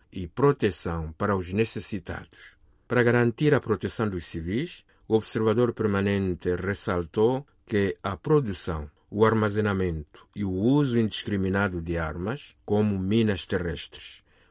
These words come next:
munições de fragmentação e armas explosivas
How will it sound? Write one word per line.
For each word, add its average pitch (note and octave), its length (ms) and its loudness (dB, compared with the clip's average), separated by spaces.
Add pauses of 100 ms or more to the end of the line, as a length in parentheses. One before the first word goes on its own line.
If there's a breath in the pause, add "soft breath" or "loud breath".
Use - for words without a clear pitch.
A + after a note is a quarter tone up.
(100)
munições G#2+ 640 0
de G2+ 120 -2
fragmentação F#2+ 1000 -2 (140)
e G2+ 200 0
armas F2+ 520 0
explosivas F2 1080 -4